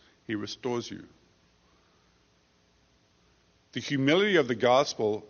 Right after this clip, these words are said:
says to each human heart, "You are not special. You need as much as anybody else."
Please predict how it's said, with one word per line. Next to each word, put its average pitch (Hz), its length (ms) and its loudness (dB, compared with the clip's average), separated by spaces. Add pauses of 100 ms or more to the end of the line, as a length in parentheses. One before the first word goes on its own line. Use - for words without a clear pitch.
(140)
says - 460 -2 (220)
to 110 160 -8
each 131 220 -10
human 120 320 -4
heart, 101 320 0 (400)
"You 120 140 -2
are 135 60 0
not 151 240 0
special. 156 560 -2 (580)
You 117 180 -2
need 135 400 2
as - 160 -4
much 117 240 -2
as 101 120 -6
anybody 127 440 2
else." 92 480 -2